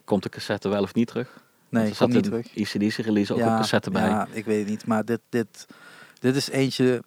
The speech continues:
Speaker 2: die valt op.
Speaker 1: Ja.
Speaker 2: Die valt gewoon op in, in de hele stapel die daar uit gaat komen. En dat cassettebandje is inderdaad super tof om te doen. Ehm,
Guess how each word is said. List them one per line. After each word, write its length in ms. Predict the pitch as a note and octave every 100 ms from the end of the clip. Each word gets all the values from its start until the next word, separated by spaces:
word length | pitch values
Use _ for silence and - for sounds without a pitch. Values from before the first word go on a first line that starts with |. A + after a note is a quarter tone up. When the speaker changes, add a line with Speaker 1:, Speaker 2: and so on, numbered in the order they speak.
| -
Speaker 2:
die 180 | B2 G#2+
valt 220 | A#2+ -
op. 160 | A#2+ - - _ - _ _
Speaker 1:
Ja. 140 | - A2+
Speaker 2:
Die 100 | A#2
valt 200 | B2 -
gewoon 180 | A#2 B2+
op 120 | B2+
in, 140 | A#2+
in 220 | A#2+ B2
de 60 | A#2
hele 180 | A2+ A#2
stapel 360 | - A#2 -
die 100 | A2+
daar 200 | A2 G#2+ -
uit 240 | A2 A#2+
gaat 160 | A2 -
komen. 320 | G#2 G#2 G2+
En 100 | G#2+
dat 120 | G#2+
cassettebandje 560 | - B2 A2+ A2 A2 A2
is 60 |
inderdaad 260 | A#2 G#2+ -
super 240 | - -
tof 160 | B2+ A2
om 100 | G#2+
te 80 | -
doen. 200 | A#2+ C#3+ _ - - - - - -
Ehm, 320 | A#2 A#2